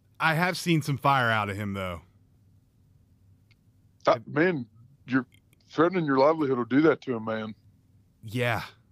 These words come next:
Speaker 1: And
Speaker 2: He
Speaker 1: I
Speaker 2: doesn't want to go back down. You don't tend to get two opportunities to do this thing.
Speaker 1: No, and I, I know all week he, he said that, you know, everyone was riding high after beating Pitt, rightfully so, and he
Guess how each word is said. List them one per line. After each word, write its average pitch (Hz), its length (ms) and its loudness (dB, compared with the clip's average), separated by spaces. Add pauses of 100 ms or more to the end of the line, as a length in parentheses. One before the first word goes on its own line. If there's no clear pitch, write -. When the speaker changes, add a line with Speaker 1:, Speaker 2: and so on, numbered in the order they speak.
(520)
Speaker 1:
And 131 220 -2 (160)
Speaker 2:
He 147 60 2
Speaker 1:
I 160 40 4
Speaker 2:
doesn't 175 200 2
want 151 120 0
to 139 40 2
go 131 120 2
back 123 240 2
down. 120 240 -4
You 120 80 -2
don't 151 160 0
tend 143 220 -2
to 123 40 -6
get 113 200 -2
two 123 160 2
opportunities 107 680 -6
to 104 100 -20
do 110 160 4
this 98 240 0
thing. 95 240 -2 (240)
Speaker 1:
No, 180 580 2 (200)
and 143 440 -2 (100)
I, 131 120 -6 (140)
I 135 140 -2
know 175 240 2
all 151 280 4
week 147 280 2
he, 147 220 -4
he 131 300 -6
said 127 540 -2
that, 117 200 -4 (140)
you 120 160 -6
know, 107 240 -4
everyone 120 560 -4
was 110 240 -8 (320)
riding 110 560 -2
high 110 600 -2
after 110 260 -10
beating 104 300 -8
Pitt, 107 340 -10
rightfully 104 480 -10
so, 101 420 -8
and 92 200 -10
he 101 260 -10